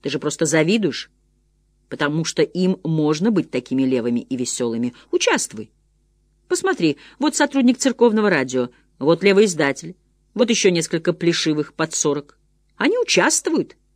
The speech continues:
взяли друг друга под руки. Раскачивающиеся, хмельные рейнландцы плещутся в источнике молодости. Вставай, проклятием заклеймённый.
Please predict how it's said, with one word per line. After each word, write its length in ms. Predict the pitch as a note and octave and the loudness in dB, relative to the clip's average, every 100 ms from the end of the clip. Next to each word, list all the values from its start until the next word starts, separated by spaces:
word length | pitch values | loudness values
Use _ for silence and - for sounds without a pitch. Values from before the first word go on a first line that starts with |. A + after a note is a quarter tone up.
| _ - | _ -16
взяли 400 | B2+ B2 G3 E4+ | -6 0 4 4
друг 220 | G3 D3 | 2 -2
друга 200 | B2 B2 | -6 -8
под 340 | A#2 - D#3+ G#3 | -8 2 2 4
руки. 300 | A3+ A3 G#3+ _ _ _ _ _ _ - | 2 -2 -8 _ _ _ _ _ _ -2
Раскачивающиеся, 1400 | F#3+ F#3+ - A#3+ - D#3+ C#3+ C#3 - C3+ B2+ - C3+ _ _ _ _ | -2 0 0 0 0 -2 -2 -4 -4 -4 -6 -8 -10 _ _ _ _
хмельные 720 | - A3+ A#3 A3+ A3 G#3+ G3 F#3+ _ _ | -2 4 6 6 4 2 0 -4 _ _
рейнландцы 1000 | - A3 A#3+ F3+ D3+ C#3+ C#3+ - - C#3 - - _ _ - | 0 4 6 4 2 0 -2 -4 -4 -6 -10 -20 _ _ 0
плещутся 540 | D#4 F4 - C#4+ - | 4 4 4 -2 -2
в 60 | C4 | -2
источнике 540 | - A#3 A3+ G3 - | 2 0 0 -2 -2
молодости. 640 | E3+ C#3+ C3+ C3+ - C3+ - - | 0 0 -2 -6 -4 -4 -4 -14
Вставай, 560 | - - - D#3+ C4 E4+ | -6 -4 0 2 2 2
проклятием 800 | - G#3 G#3 F#3+ F3+ E3 D#3+ D#3+ | 0 0 2 2 2 2 -2 0
заклеймённый. 840 | D#3 - D3+ C#3+ C#3 A#2+ A2+ A2 | -2 0 0 2 2 0 -4 -8